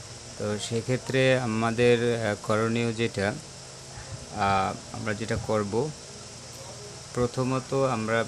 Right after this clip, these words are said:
মেশিনটাকে খুলব। আমি খুলে রাখছি, এটা খোলা একবারে ইজি।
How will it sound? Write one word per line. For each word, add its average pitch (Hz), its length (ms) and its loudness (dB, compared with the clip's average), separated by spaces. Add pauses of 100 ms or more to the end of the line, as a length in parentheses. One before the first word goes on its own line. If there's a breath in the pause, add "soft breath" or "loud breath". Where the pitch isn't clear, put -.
মেশিনটাকে 104 680 -4 (100)
খুলব। 101 420 -4
আমি 107 400 -4 (120)
খুলে 117 160 0
রাখছি, 110 400 -2 (640)
এটা 110 220 -2
খোলা 110 280 -2
একবারে 104 380 0
ইজি। 101 300 -2